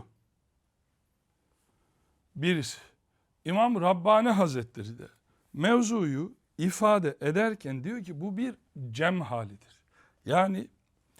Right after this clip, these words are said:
hadisle kadim olanın Allah Teala ile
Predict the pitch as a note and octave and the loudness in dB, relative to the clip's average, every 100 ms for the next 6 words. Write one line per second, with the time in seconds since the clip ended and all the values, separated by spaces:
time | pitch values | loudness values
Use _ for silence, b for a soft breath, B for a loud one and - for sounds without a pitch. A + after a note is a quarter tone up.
0 | _ _ - C3+ D3+ A3+ - F#3+ - _ | _ _ 2 4 6 2 -4 -8 -10 _
1 | _ _ _ _ _ _ - D#3+ D#3+ G#3 | _ _ _ _ _ _ 0 2 4 4
2 | G#3+ D3 C3 B2 C3 A#2 B2+ A3 _ _ | 2 0 -4 -6 -4 -4 -6 -10 _ _
3 | _ _ _ C3 E3+ A3+ G3+ - E3+ D#3 | _ _ _ 4 6 6 2 0 0 2
4 | G3 G#3 C#3+ B2 | 0 0 -4 -8